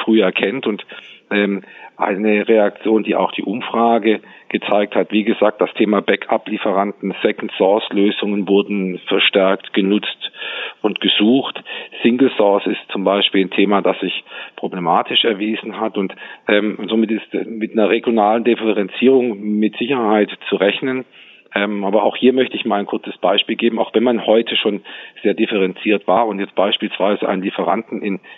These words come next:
China, Indien und Italien hatte, dann, ähm, hieß das nicht automatisch, dass man zwar drei,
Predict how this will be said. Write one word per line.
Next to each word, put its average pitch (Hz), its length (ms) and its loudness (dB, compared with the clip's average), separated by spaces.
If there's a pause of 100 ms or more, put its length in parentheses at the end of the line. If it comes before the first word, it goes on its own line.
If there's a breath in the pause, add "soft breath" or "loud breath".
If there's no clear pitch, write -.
China, 117 340 0
Indien 113 640 4 (300 loud breath)
und 101 120 -6
Italien 104 560 0
hatte, 104 220 0
dann, 98 260 -2 (360 loud breath)
ähm, 104 220 -4
hieß - 360 -6
das - 180 0
nicht 113 180 -2
automatisch, 107 760 0
dass 101 200 0
man 98 180 -2
zwar 95 200 0
drei, 110 420 2